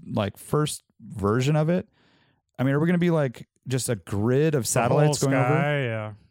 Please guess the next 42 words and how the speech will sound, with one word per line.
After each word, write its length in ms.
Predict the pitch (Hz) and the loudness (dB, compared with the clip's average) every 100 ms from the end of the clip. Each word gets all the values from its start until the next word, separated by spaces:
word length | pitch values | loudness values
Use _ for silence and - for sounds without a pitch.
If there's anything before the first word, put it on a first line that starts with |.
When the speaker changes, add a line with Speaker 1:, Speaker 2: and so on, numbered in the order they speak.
| _ _ _ | _ _ _
Speaker 1:
Right? 320 | 120 156 202 | 0 0 0
Speaker 2:
Hmm. 80 | 117 92 _ _ _ _ _ | -4 -12 _ _ _ _ _
Speaker 1:
And 100 | 139 | 0
they're 100 | 160 | 2
so 200 | 131 202 | 2 2
much 240 | 226 156 90 | 2 0 -2
brighter 560 | 113 139 165 85 - - - | 0 2 2 0 -4 -12 -10
and 360 | - 117 110 110 | -2 0 0 0
closer 500 | - 151 - 127 104 | 0 0 0 0 -2
to 640 | - - 120 110 107 107 - _ _ _ _ | -2 0 2 4 2 -2 -8 _ _ _ _
the 140 | - - | -6 0
Earth 340 | 120 107 - 107 | 0 0 -4 -4
than 300 | 104 104 104 | 0 0 0
other 200 | 107 98 | 0 0
satellites, 540 | - 104 92 - - | 0 0 0 -2 -4
as 100 | - | -4
far 160 | - 123 | 0 0
as 100 | 110 | 0
I 80 | |
can 120 | 101 92 | -2 -2
tell. 420 | 107 87 87 - _ | -2 -2 -4 -10 _
They're 200 | 104 92 | -2 0
very 400 | 87 120 123 117 | -2 0 2 2
noticeable. 560 | 104 95 95 95 92 | 2 0 -2 -4 -4
So 320 | 92 120 110 98 - - _ _ - | 0 0 0 -2 -10 -20 _ _ -4
that 180 | 120 156 | 0 2
went 140 | 147 | 0
across 280 | 135 143 135 | 0 0 0
the 80 | 131 | -2
sky, 320 | - 123 127 | 0 2 2
and 140 | 127 | 2
I 60 | 123 | 2
was 240 | 113 - - - - - - | 0 -2 -6 -16 -20 -16 -16
<laughs> 420 | - - - - | -16 -20 -20 -14
sitting 300 | - 139 131 | -2 0 2
with 100 | 117 | 2
a 40 | |
bunch 240 | 101 120 117 | 2 0 0
of 80 | 101 | 0
people. 220 | 123 117 | 0 2
I'm 80 | 110 | 2
like, 180 | 110 | 0